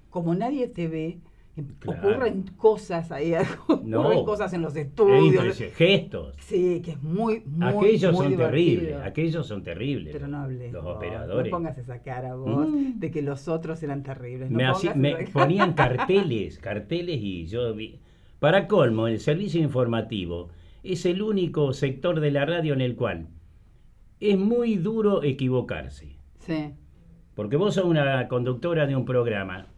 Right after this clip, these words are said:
Speaker 2: decís mal una palabra y decís, "Ay, bueno, bueno, ¿qué dije? Disculpe", lo que
Speaker 1: Sí,
Speaker 2: sea.
Speaker 1: sí.
Speaker 2: Pero cuando vos venís en una línea seria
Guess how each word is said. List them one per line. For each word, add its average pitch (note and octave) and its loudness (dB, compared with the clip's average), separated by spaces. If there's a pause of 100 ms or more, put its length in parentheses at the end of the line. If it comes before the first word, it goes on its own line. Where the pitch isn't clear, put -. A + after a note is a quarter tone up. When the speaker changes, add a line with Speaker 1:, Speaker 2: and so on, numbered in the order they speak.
(120)
Speaker 2:
decís G3+ -4
mal F#3+ 0
una D3 2
palabra A#2+ 0 (140)
y B2+ -8
decís, C#3 -8
"Ay, E3 -2
bueno, C#3+ 0
bueno, C3+ 0
¿qué D#3 -2
dije? C3 -2
Disculpe", C3 -10 (640)
lo G2+ -2
que G2 -4
Speaker 1:
Sí, - -8
Speaker 2:
sea. E3 -2
Speaker 1:
sí. C3+ -4
Speaker 2:
Pero C3 4
cuando D3 6
vos A#3 6
venís E3 4
en A#2 2
una C#3 4
línea A#2+ 2
seria C#2+ -10